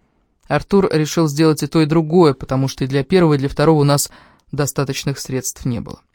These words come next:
Всё, чем мы располагали, это коробок спичек, несколько гранат и тот бензин, который должен был быть в баках самолёта. Но ни Артур, ни я не знали, где расположены бензобаки.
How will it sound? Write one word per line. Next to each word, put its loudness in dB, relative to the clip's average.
Всё, 2
чем 4
мы 8
располагали, 4
это 0
коробок 2
спичек, -6
несколько -2
гранат 4
и 2
тот 2
бензин, 6
который 0
должен 0
был 0
быть -4
в -4
баках -2
самолёта. -4
Но 2
ни 6
Артур, 2
ни 6
я 4
не 6
знали, 4
где -4
расположены 0
бензобаки. -4